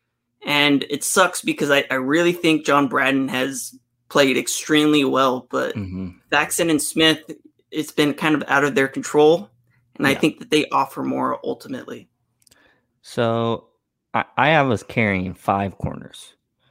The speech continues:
Speaker 2: I think I'm with you with Faison. I think from what we've seen, I think he's the fourth best corner after the top guys, Michael Davis, Chris Harris, Asante Samuel,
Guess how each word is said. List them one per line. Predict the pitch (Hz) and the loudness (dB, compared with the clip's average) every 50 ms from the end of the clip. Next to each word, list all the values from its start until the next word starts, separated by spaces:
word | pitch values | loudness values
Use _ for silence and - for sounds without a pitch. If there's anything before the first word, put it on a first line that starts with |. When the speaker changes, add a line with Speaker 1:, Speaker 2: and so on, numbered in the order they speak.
| _ _ _ _ | _ _ _ _
Speaker 2:
I | 117 117 | 0 0
think | - - 131 131 131 135 131 - - - - - | 2 2 2 2 2 2 0 -2 -4 -12 -8 -4
I'm | 113 117 120 | -2 2 2
with | 131 147 147 - | 2 2 0 0
you | 143 | 0
with | 139 123 - - | -2 -2 -2 -2
Faison. | - 107 98 - - 104 104 98 98 | -4 -4 -4 -4 -4 -6 -6 -4 -2
I | 104 107 107 | -2 -2 -2
think | - - 123 117 117 113 110 107 - - - _ _ _ _ _ _ _ _ _ _ _ _ _ _ _ _ _ _ _ _ _ _ _ _ _ _ _ _ _ | -2 -2 -2 -2 0 -2 -2 -4 -8 -14 -20 _ _ _ _ _ _ _ _ _ _ _ _ _ _ _ _ _ _ _ _ _ _ _ _ _ _ _ _ _
from | - - 113 113 | -6 -2 0 2
what | 120 113 | 2 2
we've | 123 120 113 - | 2 0 0 -2
seen, | - - 104 104 101 98 | -6 -6 -4 -4 -2 -2
I | 101 95 | -4 -2
think | - 117 120 - | -2 -4 -4 -2
he's | 127 107 - | -4 -4 -2
the | 113 101 | -4 -4
fourth | - - 107 98 - - | -2 0 -2 -2 -2 -2
best | - 98 95 - - | -4 -4 -4 -6 -6
corner | - - 101 98 95 92 90 - - _ _ _ _ _ _ _ _ - | -6 -6 -4 -4 -4 -6 -8 -10 -14 _ _ _ _ _ _ _ _ -2
after | 107 101 95 - - 110 98 95 92 92 90 - | -2 -2 -2 -2 -2 0 0 0 0 -2 -2 -4
the | 104 92 | -6 -6
top | - - 101 - - | -2 -2 -4 -4 -4
guys, | - 95 92 90 87 | -6 -6 -6 -6 -6
Michael | 95 95 87 98 | -8 -8 -8 -8
Davis, | 92 95 92 90 90 | -8 -8 -8 -8 -8
Chris | - - 92 - | -10 -12 -12 -10
Harris, | - 90 92 90 90 - - - - _ _ - | -8 -6 -6 -6 -6 -8 -10 -16 -20 _ _ -10
Asante | - - 101 90 92 87 | -6 -4 -4 -4 -4 -6
Samuel, | - - 92 92 90 90 90 - | -8 -8 -6 -6 -6 -6 -8 -10